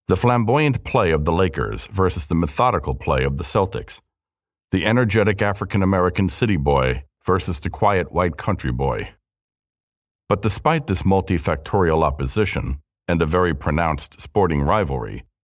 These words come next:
the two players became friends and were even co-captains with the U S A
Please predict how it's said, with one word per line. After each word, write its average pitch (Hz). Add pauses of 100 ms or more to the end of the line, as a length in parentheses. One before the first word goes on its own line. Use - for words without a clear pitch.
(160)
the 98
two 165
players 113
became 98
friends - (320)
and 85
were 90
even 104
co-captains 82
with 85
the 85
U 101
S 95
A 78